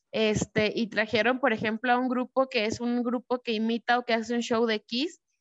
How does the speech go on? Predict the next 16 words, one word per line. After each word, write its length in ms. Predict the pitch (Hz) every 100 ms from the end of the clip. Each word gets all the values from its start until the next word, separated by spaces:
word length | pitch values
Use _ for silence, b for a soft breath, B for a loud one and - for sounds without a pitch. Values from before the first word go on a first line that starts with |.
| _
que 80 | 208
estuvo 340 | 214 - 262
increíble. 680 | 277 277 226 202 233 254 262
Trajeron 520 | 254 240 - 226 247 254
a 80 |
un 100 | 240
grupo 280 | 240 240 254
muy 260 | 247 233 247
famoso 420 | 277 247 240 294
entre 260 | 285 277 220
los 220 | 190 196
que 180 | - 196
les 180 | 185
gusta 320 | 190 220 226 247
el 80 |
rock, 300 | 233 240 285